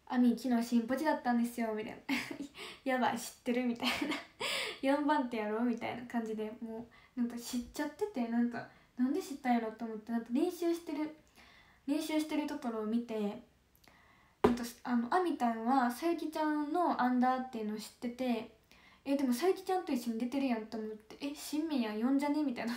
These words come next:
思って、<laughs>四番手でシンポジっていうのも、なんか、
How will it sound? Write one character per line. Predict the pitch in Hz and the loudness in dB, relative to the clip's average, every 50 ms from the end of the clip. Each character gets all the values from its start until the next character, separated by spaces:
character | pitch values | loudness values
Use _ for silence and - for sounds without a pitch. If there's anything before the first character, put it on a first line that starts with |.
| - - | -4 -4
思 | 262 269 | -6 -6
っ | |
て、 | - - - - - - - - - - - - | -6 -8 -14 -16 -16 -14 -14 -14 -12 -12 -12 -12
<laughs> | - - - - - - | -14 -14 -16 -12 -6 0
四 | 269 269 277 294 | 2 2 2 4
番 | 294 294 285 254 240 | 4 4 4 4 4
手 | 240 233 | 2 -2
で | 220 220 233 | -4 -6 -6
シ | - - 240 | -2 0 0
ン | 233 | 0
ポ | 233 - 240 | 0 0 0
ジ | 240 269 | 0 0
っ | - | -2
て | - - 240 | -2 -4 -4
い | 220 | -4
う | 214 | -4
の | 214 | -4
も、 | 214 214 | -4 -4
な | 214 226 | -6 -6
ん | 233 240 | -6 -8
か、 | - | -10